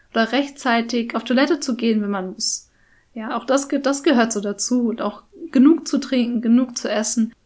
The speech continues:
und einfach insgesamt dafür zu sorgen, dass der Körper mehr im Gleichgewicht ist.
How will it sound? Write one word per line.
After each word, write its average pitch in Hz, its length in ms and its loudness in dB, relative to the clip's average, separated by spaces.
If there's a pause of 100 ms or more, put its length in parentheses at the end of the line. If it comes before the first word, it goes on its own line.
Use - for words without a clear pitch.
(260)
und - 160 0
einfach 233 360 2
insgesamt 233 600 2
dafür 220 240 -6
zu 220 120 -6
sorgen, 226 460 2
dass 202 140 -2
der 208 120 -4
Körper 220 640 -2 (200)
mehr 208 260 2
im 208 140 -2
Gleichgewicht 185 720 -8
ist. - 380 -12